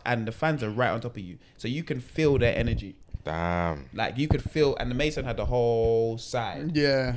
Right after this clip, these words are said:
Speaker 1: So they had the whole left side, not
Speaker 3: Four and a half K,
Speaker 1: standing.
Speaker 3: innit?
Speaker 1: Yeah, they had the
Speaker 3: Or
Speaker 1: whole side, that
Speaker 3: four thousand six hundred.
Speaker 1: side, and then half of the bottom of it.
Speaker 2: That's good.
Speaker 1: Yeah, and it was, uh, the atmosphere was crazy. The atmosphere was just crazy. From the warm up, from the warm up, we had a feeling. We knew.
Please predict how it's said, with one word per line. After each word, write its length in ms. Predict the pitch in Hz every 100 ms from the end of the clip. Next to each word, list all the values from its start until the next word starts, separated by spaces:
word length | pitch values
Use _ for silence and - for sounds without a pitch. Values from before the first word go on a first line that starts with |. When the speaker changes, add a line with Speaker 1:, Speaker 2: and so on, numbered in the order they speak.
| -
Speaker 1:
So 60 | -
they 100 | 127
had 100 | 120
the 100 | 113
whole 380 | 127 131 127 117
left 260 | 117 127 -
side, 240 | 110 104
not 60 | 135
Speaker 3:
Four 100 | 151
and 80 | 139
a 60 |
half 200 | 135 143 92
K, 280 | 160 156 170
Speaker 1:
standing. 140 | 156
Speaker 3:
innit? 180 | 135 104
Speaker 1:
Yeah, 200 | 110 101
they 100 | -
had 80 | 123
the 60 | 120
Speaker 3:
Or 60 |
Speaker 1:
whole 200 | 147 147
side, 40 | 123
that 60 |
Speaker 3:
four 80 | 135 127
thousand 160 | 113 123
six 100 | -
hundred. 140 | 120 95 101
Speaker 1:
side, 60 | - - - -
and 120 | 110
then 60 | 113
half 280 | 123 120 117
of 60 |
the 60 | 101
bottom 340 | 101 95 104
of 120 | 92 104
it. 140 | - - - _ _ - -
Speaker 2:
That's 160 | - -
good. 320 | - 92 - - -
Speaker 1:
Yeah, 340 | 95 90 73 -
and 160 | 101
it 80 | 101
was, 240 | 98 95 -
uh, 400 | 110 104 92 85
the 120 | 90
atmosphere 320 | - 123 117
was 100 | 101
crazy. 520 | 92 123 113 92 85 117 _ - -
The 60 | 113
atmosphere 260 | 110 -
was 80 | 69
just 140 | 78 -
crazy. 400 | 80 78 - - -
From 140 | - 139
the 80 |
warm 280 | 131 160 170
up, 300 | 147 - - - - -
from 160 | 156
the 80 | 156
warm 140 | 185
up, 100 | 202
we 80 | 151
had 100 | 151
a 40 | 135
feeling. 500 | - 135 101 92 98
We 80 | 101
knew. 220 | 95